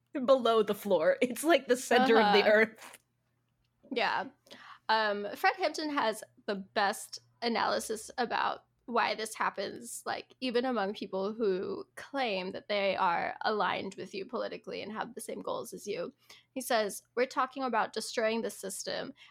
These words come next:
Speaker 2: and they have hang-ups doing that because they're constantly buying property within the system.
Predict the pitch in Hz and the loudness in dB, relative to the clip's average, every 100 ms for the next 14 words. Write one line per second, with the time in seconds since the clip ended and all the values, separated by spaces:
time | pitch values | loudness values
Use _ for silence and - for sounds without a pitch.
0 | - 208 214 294 320 294 285 269 262 - | -4 -2 0 0 0 -2 -2 -2 -2 -4
1 | - 240 214 202 160 - 226 240 226 240 | -4 -2 0 0 0 0 -2 -2 0 -2
2 | 233 247 226 - 285 254 269 220 190 196 | -2 -2 -2 -2 -4 -2 -2 2 2 2
3 | 190 - 202 - 190 120 117 113 101 190 | -2 -2 0 0 -4 -8 -10 -8 -8 -6
4 | - - - - - - | -6 -6 -8 -8 -8 -10